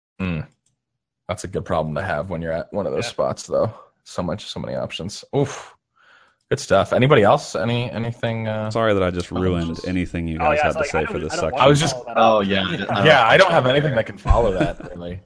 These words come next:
Speaker 1: at all. Not even close.
Speaker 4: I mean, tonight I had some delicious beef, rice, and broccoli kinda
Speaker 1: Mm.
Speaker 4: crock
Speaker 1: Mm.
Speaker 4: pot stir fry kinda deal.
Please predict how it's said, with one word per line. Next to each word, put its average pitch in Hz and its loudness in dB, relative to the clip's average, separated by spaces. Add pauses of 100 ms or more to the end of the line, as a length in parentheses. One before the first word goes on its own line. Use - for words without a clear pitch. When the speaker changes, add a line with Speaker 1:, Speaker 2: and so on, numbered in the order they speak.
(240)
Speaker 1:
at 92 -10
all. 92 -2
Not 101 -8
even 92 -8
close. 92 -6 (440)
Speaker 4:
I - -8
mean, 92 -2
tonight 107 -4
I 143 0
had 101 0
some 107 -6
delicious 101 0
beef, 104 -2
rice, 104 -4
and 78 -8
broccoli 151 -4 (180)
kinda 160 0
Speaker 1:
Mm. 98 -20 (760)
Speaker 4:
crock - 2
Speaker 1:
Mm. - -4
Speaker 4:
pot 151 -2
stir 151 2
fry 165 -2
kinda 165 -2
deal. 175 2